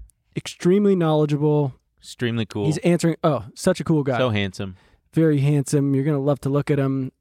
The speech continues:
Speaker 1: And he's got, he's got tons of answers for us. We're talking to him about inflation, the supply chain crisis. Will it ever ease?
Speaker 2: Yeah.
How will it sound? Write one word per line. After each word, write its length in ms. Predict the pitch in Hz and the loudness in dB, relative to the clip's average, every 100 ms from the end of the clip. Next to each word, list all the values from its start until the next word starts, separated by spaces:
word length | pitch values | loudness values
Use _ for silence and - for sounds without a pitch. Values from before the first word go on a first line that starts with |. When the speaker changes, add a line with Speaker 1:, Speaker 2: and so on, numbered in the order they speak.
| _ | _
Speaker 1:
And 500 | 143 135 131 127 127 | -2 0 0 0 -2
he's 360 | 123 135 143 131 | -4 -4 -4 -2
got, 500 | 139 131 127 - - _ _ _ | -2 -2 -4 -8 -16 _ _ _
he's 100 | - | -2
got 200 | 170 - _ | -2 -2 _
tons 200 | 190 190 | 0 0
of 60 | 185 | 2
answers 280 | 190 135 - | 0 0 -4
for 160 | 127 | -6
us. 120 | - | -4
We're 80 | 139 | -2
talking 240 | 139 151 151 | 0 0 2
to 40 | |
him 60 | 147 | 2
about 300 | 143 139 139 _ - | 2 0 -2 _ -8
inflation, 720 | 127 - 151 139 143 139 135 - _ | -6 0 0 0 0 0 -2 -6 _
the 80 | - | -8
supply 340 | - 127 139 131 | -4 -2 0 0
chain 220 | - 135 | 0 0
crisis. 580 | - 131 131 131 120 - | 0 0 0 -2 -4 -4
Will 160 | 135 131 | -2 0
it 80 | 127 | 0
ever 240 | 120 120 | -2 -4
ease? 540 | 160 151 147 143 120 - - | -2 2 2 2 -2 -10 -8
Speaker 2:
Yeah. 180 | 95 | -6